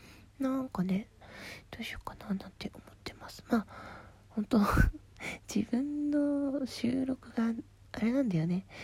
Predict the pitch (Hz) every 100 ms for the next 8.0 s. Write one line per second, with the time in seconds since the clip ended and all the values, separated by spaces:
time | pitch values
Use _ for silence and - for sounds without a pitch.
0 | - - 190 190 320 247 180 220 - -
1 | 196 - 202 277 302 190 - - - -
2 | 339 392 240 196 202 269 196 - 190 175
3 | 170 - 175 160 - 180 - - - -
4 | - 196 277 311 320 302 311 285 - -
5 | 175 180 202 202 - - - - - -
6 | - - 370 - - - - - - -
7 | - - - 262 277 208 190 190 180 175